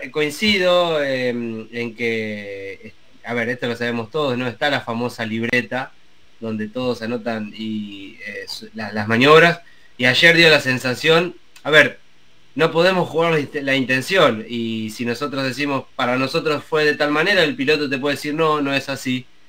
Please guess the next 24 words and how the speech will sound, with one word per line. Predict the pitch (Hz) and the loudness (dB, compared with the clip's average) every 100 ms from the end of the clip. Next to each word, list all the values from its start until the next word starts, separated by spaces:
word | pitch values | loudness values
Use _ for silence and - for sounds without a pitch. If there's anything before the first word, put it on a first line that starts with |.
| - - - | -20 -20 -20
y | - | -10
bueno, | 135 127 | -4 -4
y | |
podemos | 107 120 131 123 | -2 -2 -2 -4
estar | 120 131 139 | -6 -4 0
horas | 147 131 | 0 0
discutiendo, | 123 - 123 170 151 127 110 | -4 -6 -4 -2 0 0 0
pero | 120 120 | -2 2
daba | 135 151 147 - - - - | 4 6 4 0 -20 -18 -4
toda | 156 | -2
la | 143 | -2
sensación | 143 135 135 - 160 170 175 - - - - - - - - - | -6 -6 -6 2 2 2 -2 -18 -20 -20 -20 -20 -20 -20 -20 -18
de | 113 123 127 | -4 2 2
que, | 127 127 123 120 117 113 | 2 0 2 2 0 0
mm, | 110 107 104 98 - - - | -4 -6 -8 -14 -20 -20 -6
obviamente | 131 135 139 143 143 127 120 | 0 2 0 0 0 0 -2
la | 123 120 | -4 -2
maniobra | 120 127 151 143 131 120 | -2 0 0 0 0 -4
fue | - 139 143 139 | -6 -2 -2 -2
buscando, | 123 120 - 143 143 139 135 123 117 | -8 -10 -4 -2 0 2 0 0 -4
eh, | 113 | -6
un | 120 139 | -6 -4
determinado | 139 - 139 131 139 143 127 | -6 -6 -6 -2 0 0 0
fin, | 180 170 113 | 2 2 2